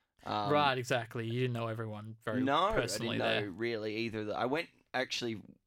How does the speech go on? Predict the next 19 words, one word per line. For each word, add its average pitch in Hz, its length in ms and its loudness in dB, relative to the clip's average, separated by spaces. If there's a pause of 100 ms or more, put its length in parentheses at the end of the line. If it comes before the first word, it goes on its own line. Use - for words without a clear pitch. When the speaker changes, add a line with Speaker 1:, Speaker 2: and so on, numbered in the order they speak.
(140)
Speaker 1:
with 117 240 -2
James 117 460 0
after 120 320 0
the 120 80 -6
premiere 101 360 -4
and 104 200 -4
Zach. 120 340 0
We 110 80 -4
went 110 340 -4
to - 120 -8
a - 20 -8
couple 101 260 -4
of 90 80 -6
bars 101 480 0
and 104 80 -8
just 98 140 -10
hung 98 240 -6
out. 104 300 -6 (100)
Speaker 2:
You 196 100 2